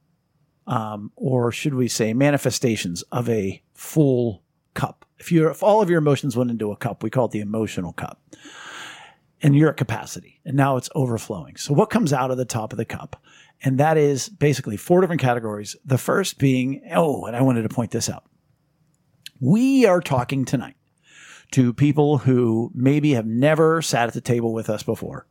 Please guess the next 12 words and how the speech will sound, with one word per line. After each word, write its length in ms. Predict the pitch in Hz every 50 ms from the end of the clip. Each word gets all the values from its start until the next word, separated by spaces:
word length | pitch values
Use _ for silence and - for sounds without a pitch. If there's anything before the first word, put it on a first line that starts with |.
| _ _ - - - - - - - - _ -
people 360 | - 139 147 143 147 143 127
who 540 | 110 127 131 117 117 113 113 113 113 - - - -
are 240 | 147 127 123 127
only 300 | 127 139 151 165 180 175
in 60 | 160 143
the 60 | 127
very 380 | 104 117 139 139 135 135 135
beginnings 680 | 127 117 117 120 113 - 135 143 135 135 143 143 131 113
of 120 | 123 113
understanding 800 | 117 127 123 120 123 113 - - - 123 120 117 117 117 113 110
emotional 500 | 107 104 107 117 117 - - 127 113 110
needs, 500 | 113 113 110 110 107 107 98 - -